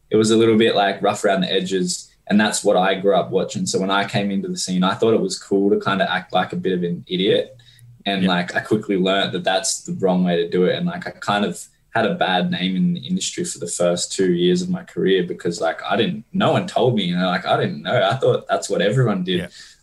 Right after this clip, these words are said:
Speaker 1: But then, um, yeah, I had to learn the hard way. And then after, like, ten years, I'm like, "All right, this is the way you do things."
Speaker 2: Yeah.
Speaker 1: So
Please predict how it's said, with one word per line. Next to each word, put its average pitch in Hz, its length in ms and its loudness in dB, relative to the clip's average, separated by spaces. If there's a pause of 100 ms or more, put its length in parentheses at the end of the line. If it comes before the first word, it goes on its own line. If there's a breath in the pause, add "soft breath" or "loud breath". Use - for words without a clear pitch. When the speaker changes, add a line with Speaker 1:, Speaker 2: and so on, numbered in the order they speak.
(140)
Speaker 1:
But 95 140 0
then, 110 200 2
um, 92 440 0 (400 loud breath)
yeah, 95 180 2
I 104 40 0
had 107 120 0
to 107 60 2
learn 107 220 2
the 95 60 -2
hard 92 320 0
way. 90 240 2
And 87 140 -4
then 85 280 -6 (140)
after, 87 380 0
like, - 400 -2
ten 87 300 -4
years, 90 200 -2
I'm 85 120 -6
like, 80 280 -10
"All 90 100 2
right, 76 200 -2
this 180 160 -4
is - 300 -10 (240)
the - 80 -2
way 82 140 0
you 82 60 -4
do 85 200 -6
things." - 260 -14
Speaker 2:
Yeah. - 80 -12 (560 soft breath)
Speaker 1:
So 85 460 -2